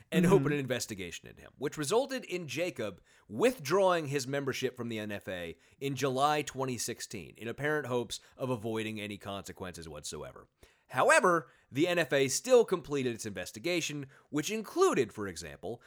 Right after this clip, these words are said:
Speaker 1: visiting the registered headquarters of Wool Capital Management, which they thought would be an office, like you do. Um,
Speaker 2: Yeah, or at least, like, a WeWork, like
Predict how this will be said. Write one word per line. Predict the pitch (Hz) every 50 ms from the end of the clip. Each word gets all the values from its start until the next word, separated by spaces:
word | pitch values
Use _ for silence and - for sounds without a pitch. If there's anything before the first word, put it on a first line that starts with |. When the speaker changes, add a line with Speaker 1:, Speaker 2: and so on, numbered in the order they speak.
| - - -
Speaker 1:
visiting | 104 110 175 226 226 254 214 226 220 214 175
the | 165 185 175
registered | 143 139 170 185 196 202 - - 185 170
headquarters | 139 147 156 151 135 - 113 101 90 82 80 80 80
of | 98 110 107 101
Wool | 113 156 170 170 165
Capital | - - 156 151 143 131 135 123 117 113
Management, | 107 95 87 82 82 - - 160 -
which | 143 123 - -
they | 127 139 139
thought | 127 135 - 156 170 190 180 - 156
would | 151 147 127 123
be | - 143 147 143 135
an | 127
office, | 127 - 131 131 147 160 - 240 269 247 - - - - _ _ _ _ _ _ _ _ _ _
like | - 107 123 131 139 139 131 135
you | 135 120 123 120
do. | 113 98 113 117 113 123 151 185 233 - - - - - - - - -
Um, | 139 131 127 -
Speaker 2:
Yeah, | 285 190 123 127 135 160 - -
or | 233 220 233
at | 247 262
least, | 311 330 -
like, | - 185 170 -
a | 165 147
WeWork, | 135 160 185 185 139 127 117 113 110 113 113 - - -
like | 147 139 135 135 135 - - - - -